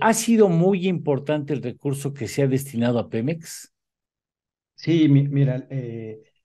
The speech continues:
Speaker 2: uno, uno de los, eh, pri-, objetivos principales que tenemos en el ciep, en el área de energía, es justo visibilizar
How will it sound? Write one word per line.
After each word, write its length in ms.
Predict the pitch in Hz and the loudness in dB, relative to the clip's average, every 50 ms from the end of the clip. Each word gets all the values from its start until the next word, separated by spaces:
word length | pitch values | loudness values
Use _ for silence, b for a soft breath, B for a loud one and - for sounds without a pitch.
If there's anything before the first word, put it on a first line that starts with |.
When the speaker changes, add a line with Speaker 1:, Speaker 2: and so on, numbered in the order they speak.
| _ _ _ _ | _ _ _ _
Speaker 2:
uno, 320 | - 160 190 202 202 214 214 | -4 -2 0 0 0 0 -2
uno 180 | 208 190 190 190 | -2 -2 0 0
de 120 | 190 175 | 0 0
los, 580 | 147 131 131 123 123 117 117 107 - - - 131 | 2 2 0 0 -2 -6 -8 -10 -12 -12 -10 -8
eh, 560 | 127 113 110 107 104 104 104 104 98 - - - - - - _ _ | -6 -4 -2 -2 -4 -4 -6 -8 -10 -12 -16 -20 -20 -20 -20 _ _
pri-, 220 | - 143 143 - - | -4 -4 -4 -2 -2
objetivos 580 | 165 139 143 - 139 139 143 143 156 170 147 | -2 0 2 2 2 2 4 6 4 4 4
principales 560 | 143 135 131 117 123 - - 131 135 139 139 | 4 4 4 2 2 2 4 4 4 6 4
que 120 | 143 139 - | 4 2 0
tenemos 360 | - 117 117 123 131 127 - | 0 2 2 2 2 2 2
en 80 | 123 113 | 0 0
el 140 | 101 98 | -2 -4
ciep, 240 | - - 120 120 - | -2 -2 -2 0 0
en 140 | 120 117 110 | 0 0 0
el 60 | 107 | 0
área 200 | 110 113 127 135 | 0 0 2 2
de 80 | 120 117 | 2 0
energía, 340 | 110 104 101 95 127 131 131 | -2 -4 -4 -4 -2 -2 -2
es 220 | 131 - b b b b b _ _ | -2 -4 b b b b b _ _
justo 500 | _ 147 143 143 143 143 151 147 147 139 | _ 2 2 2 4 2 2 0 0 0
visibilizar 800 | 131 131 117 - 110 110 117 107 107 104 - 123 120 131 147 B | -2 -4 -4 -4 -6 -6 -4 -4 -4 -6 -4 -4 -4 -4 -4 B